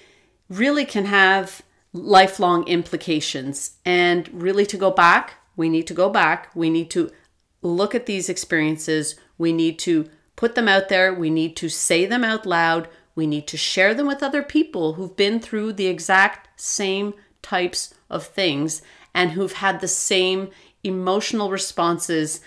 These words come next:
that have really just given your self-esteem and your self-confidence just crushed.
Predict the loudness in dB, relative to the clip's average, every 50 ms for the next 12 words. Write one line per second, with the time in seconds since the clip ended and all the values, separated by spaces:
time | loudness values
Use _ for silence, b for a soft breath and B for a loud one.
0 | B B -4 -2 -2 -2 -4 -4 -4 -4 -2 0 0 0 2 0 -2 -2 -4 -4
1 | -4 -4 -4 -4 -6 -8 _ _ b b b b b _ 0 2 4 4 4 4
2 | 4 2 0 -2 0 0 0 0 -2 -4 -4 -4 -6 -4 0 0 2 2 0 -2
3 | -4 -4 -4 -4 -4 -4 -4 0 0 0 0 -2 -4 -2 -2 -2 0 0 -2 -2
4 | -2 -2 -4 -8 -14 b b b b b b -2 0 0 0 0 -2 -4 0 0
5 | 2 2 0 -2 -8 -10 -14